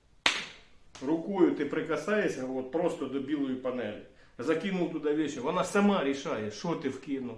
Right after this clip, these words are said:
скільки ти вкинув, якого кольору воно, як воно,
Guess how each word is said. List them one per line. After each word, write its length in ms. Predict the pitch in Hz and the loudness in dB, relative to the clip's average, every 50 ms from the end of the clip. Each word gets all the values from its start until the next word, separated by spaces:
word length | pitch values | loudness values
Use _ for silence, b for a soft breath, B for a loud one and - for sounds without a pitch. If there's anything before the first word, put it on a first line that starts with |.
| - - | -12 -16
скільки 440 | - - - - 170 170 156 156 143 | -18 -14 -8 -4 -4 -4 -4 -4 -6
ти 180 | 143 143 143 135 | -4 -2 -2 -2
вкинув, 680 | - - - 151 147 147 147 135 123 113 110 110 110 | -2 -4 -6 -4 -4 -2 -2 -2 -2 -4 -6 -6 -2
якого 560 | 120 151 165 165 - - 208 185 175 175 170 | 0 0 2 2 4 6 6 6 6 4 2
кольору 560 | - - - 147 165 170 151 139 135 127 127 127 | 0 -2 0 0 2 2 4 4 4 4 2 0
воно, 380 | 123 120 117 110 113 110 107 107 B B B B B B B - | -2 -4 -6 -6 -8 -10 -12 -12 B B B B B B B 2
як 320 | 131 170 196 196 - 190 | 4 4 4 4 2 0
воно, 440 | 180 190 185 185 180 180 175 170 | 0 0 2 2 2 2 2 0